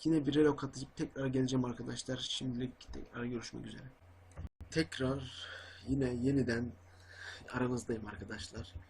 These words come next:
Yine topladık itemlerimizi. Gidiyoruz. Bandikot arkası,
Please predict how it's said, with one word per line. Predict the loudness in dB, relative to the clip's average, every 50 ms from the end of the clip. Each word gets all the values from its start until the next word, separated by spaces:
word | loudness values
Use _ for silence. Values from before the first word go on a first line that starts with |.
| -18 -20 -20 -20 -20 -18 -16 -16 -16 -12 0 4
Yine | 6 8 8 8
topladık | 6 4 2 2 2 0 0 0 -2 -4 -6
itemlerimizi. | -6 0 2 2 4 4 2 2 2 0 0 0 -2 -2 -4 -4 -6 -10 -14 -14 -18 -20 -20 -20 -20 -20 -20 -20 -20 -20 -20 -20 -20 -20 -20 -20 -20 -20 -20 -20 -20 -20 -20 -6 -2
Gidiyoruz. | 4 8 8 8 8 8 6 2 0 0 2
Bandikot | 4 4 4 4 0 -2 -2 -2 -2 -2 -4 -8 -12 -12 -12 -14 -16 -6 -4
arkası, | -2 -2 -2 -2 -2 -2 0 2 2 0 0